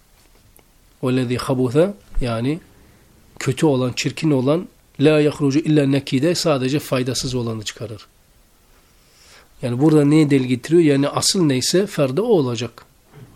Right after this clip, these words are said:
Tamam, asıl eğer kötü, çirkin, pis ise ferde öyle olacaktır.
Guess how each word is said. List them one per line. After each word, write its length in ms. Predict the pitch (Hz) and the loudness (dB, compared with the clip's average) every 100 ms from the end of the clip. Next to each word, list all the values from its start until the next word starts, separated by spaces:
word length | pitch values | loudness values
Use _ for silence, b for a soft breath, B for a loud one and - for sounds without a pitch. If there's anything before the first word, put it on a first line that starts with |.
| _ - | _ -8
Tamam, 220 | 139 127 | -6 -4
asıl 360 | - - - 170 | -4 -2 -2 0
eğer 180 | 135 123 120 B B B B | 0 -2 -8 B B B B
kötü, 360 | - 139 160 143 | -4 -2 0 -2
çirkin, 360 | - 139 143 | -2 -2 -4
pis 280 | 131 151 - | -4 -4 -2
ise 320 | 156 - 208 | -4 -2 -2
ferde 400 | - 185 151 127 | -2 0 0 0
öyle 220 | 196 240 180 | 2 2 2
olacaktır. 560 | 147 131 131 - 131 | 2 0 -2 -4 -10